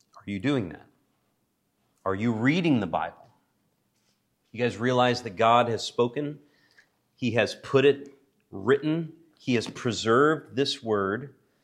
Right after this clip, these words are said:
not only as a gift and a blessing for you, but you are now responsible and you will be held accountable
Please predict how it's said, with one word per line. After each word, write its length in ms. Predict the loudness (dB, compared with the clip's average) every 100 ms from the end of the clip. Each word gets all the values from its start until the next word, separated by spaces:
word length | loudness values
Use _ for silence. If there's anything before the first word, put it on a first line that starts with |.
| _ _
not 220 | 4 6
only 260 | 8 6 6
as 160 | 6 6
a 200 | 2 2
gift 600 | 0 4 4 2 -16 -10
and 120 | -6 -4
a 40 |
blessing 460 | 2 2 2 -2 -6
for 160 | -4
you, 340 | -4 -2 -4 -6 -16 _ _ -6
but 140 | -6
you 340 | -4 0 6
are 120 | 6 6
now 540 | 4 4 4 2 -2 -14 _ _ _ -6
responsible 1080 | -4 -4 4 6 6 4 -2 0 0 -2 -2
and 220 | -2 -2
you 120 | -2
will 120 | 0
be 160 | 0 2
held 260 | 4 4
accountable 960 | 2 -4 2 4 6 6 4 2 -2 -6